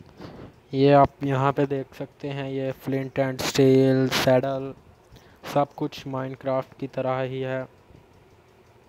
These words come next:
यहाँ पे भी सब कुछ same to same minecraft की तरह है। उसके बाद यहाँ पे एक chain होती है इस जगह पे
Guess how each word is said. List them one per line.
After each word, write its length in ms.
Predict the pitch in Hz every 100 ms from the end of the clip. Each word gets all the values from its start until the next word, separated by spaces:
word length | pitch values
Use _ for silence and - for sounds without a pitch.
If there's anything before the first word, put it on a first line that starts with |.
| _ _ _ _ _ _
यहाँ 340 | 131 127 - 143
पे 140 | 151
भी 140 | 143 139
सब 260 | 139 135 -
कुछ 260 | 139 -
same 240 | - 139 139
to 100 | 143
same 300 | 131 131 131
minecraft 720 | 127 127 127 - 135 131 - 135 -
की 140 | 135 135 -
तरह 300 | 127 127 131 127
है। 200 | 131 127 131 _ _ _ _ _ _ _ _ _ _ _ _ _ _ _ _ -
उसके 220 | 147 160
बाद 280 | 147 147 143
यहाँ 340 | 143 135 147
पे 180 | 147 151 143 143 139 - _ _ _ _ _ _ _ _ _
एक 200 | 151 147 -
chain 360 | - 143 151 165
होती 420 | 139 127 - 131
है 300 | 135 131 135 _ 147
इस 160 | 139 -
जगह 280 | 139 127 123
पे 100 | -